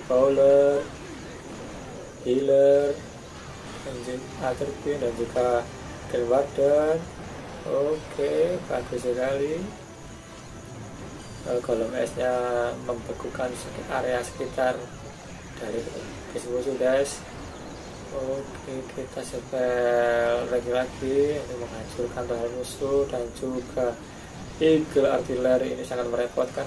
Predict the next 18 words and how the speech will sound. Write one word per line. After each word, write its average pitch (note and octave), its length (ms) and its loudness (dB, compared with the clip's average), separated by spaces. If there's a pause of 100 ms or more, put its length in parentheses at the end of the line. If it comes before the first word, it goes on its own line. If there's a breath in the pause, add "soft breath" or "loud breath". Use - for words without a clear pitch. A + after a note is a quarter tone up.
(140)
guys. C3 400 0 (1200)
Oke, C3 560 -2
kita B2+ 160 0
spell B2+ 480 -4
kelawar, B2+ 640 4 (160)
mulai A#2 160 2
kita B2 240 -8
munculkan B2 560 -6
di C3 240 0
daerah A#2 400 4
Inferno B2+ 240 -4
Tower C3 240 2
tadi, C3+ 320 2
ya, - 0 -
guys. B2+ 320 4 (3000)
Oke, C#3+ 320 -2
kita C3 160 4
spell C3 320 0